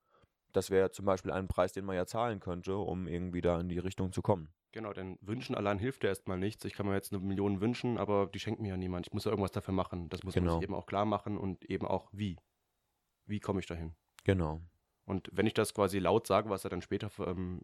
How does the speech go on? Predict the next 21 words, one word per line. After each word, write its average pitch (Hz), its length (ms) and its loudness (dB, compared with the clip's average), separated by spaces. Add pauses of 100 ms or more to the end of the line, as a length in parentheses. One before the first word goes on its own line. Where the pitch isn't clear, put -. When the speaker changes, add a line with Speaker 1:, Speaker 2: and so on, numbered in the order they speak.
Speaker 2:
auch - 300 -2
empfiehlt, 113 480 -4 (500)
dann 90 260 0
merke 92 180 2
ich - 40 -12
vielleicht 95 180 0
auch, 87 80 -6
das - 160 -6
hört 92 140 -2
sich 101 80 -6
bescheuert 104 380 4
an, 85 200 -4
wenn 85 120 -4
ich - 140 -10
jetzt - 240 -10
sage, 90 280 2
ich - 180 -6
will 90 180 -2
durch, 90 500 -6 (840)
keine 85 200 -4
Ahnung, 85 340 0